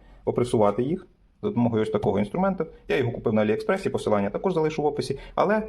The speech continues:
е, наприклад, в мене в магазині поруч з будинком можна його взяти на прокат за сто гривень на добу. Тобто взяли інструмент, якщо не хочете купувати, опресували собі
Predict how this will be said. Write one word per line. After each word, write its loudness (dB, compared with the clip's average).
е, 0
наприклад, 0
в 2
мене 4
в 4
магазині 2
поруч 2
з -10
будинком 2
можна 4
його 2
взяти 2
на 4
прокат 2
за 2
сто 0
гривень 2
на 4
добу. -2
Тобто -4
взяли 2
інструмент, 0
якщо -2
не -2
хочете -2
купувати, -2
опресували 2
собі -2